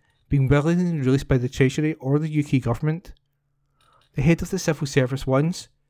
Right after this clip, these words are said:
perhaps inadvertently, summarised the official attitude as being economical with the truth. It is never clear whether the use of the Barnett formula to attack Scottish independence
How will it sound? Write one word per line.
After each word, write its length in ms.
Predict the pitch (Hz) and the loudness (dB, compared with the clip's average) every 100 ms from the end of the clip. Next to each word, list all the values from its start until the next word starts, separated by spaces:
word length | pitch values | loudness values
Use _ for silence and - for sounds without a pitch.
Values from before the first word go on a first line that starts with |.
| _ _ _ - | _ _ _ -8
perhaps 360 | 131 165 - | -2 -2 0
inadvertently, 640 | 180 156 135 135 175 170 - _ _ | 0 2 2 0 -2 -4 -4 _ _
summarised 580 | - 156 151 151 151 - | 0 4 6 4 0 -4
the 80 | 139 | 0
official 280 | 151 147 | 2 4
attitude 400 | 135 139 147 147 | 2 2 0 0
as 80 | 143 | 2
being 320 | 143 139 139 - _ _ _ _ _ - | 2 2 2 -4 _ _ _ _ _ -10
economical 640 | 156 - 151 143 143 147 139 | 0 6 6 6 2 0 0
with 160 | 123 | -2
the 80 | 139 | -4
truth. 440 | 135 139 147 - _ _ _ _ _ _ _ _ _ _ _ _ _ _ _ - | 2 4 4 -2 _ _ _ _ _ _ _ _ _ _ _ _ _ _ _ -10
It 140 | 143 | -2
is 120 | 160 | 2
never 180 | 175 175 | 4 4
clear 340 | 220 151 143 151 - | 4 6 6 6 2
whether 260 | 147 147 | 2 4
the 140 | 170 160 | 2 4
use 180 | 156 147 | 2 2
of 100 | 139 | 2
the 60 | |
Barnett 360 | - 123 143 - | 4 4 4 2
formula 360 | - 147 165 160 | 4 4 4 2
to 140 | - | 2
attack 300 | 135 143 139 | 4 4 2
Scottish 420 | - - 139 135 | -2 -4 -2 2
independence 640 | 143 131 - 131 147 156 | 2 4 4 4 2 -2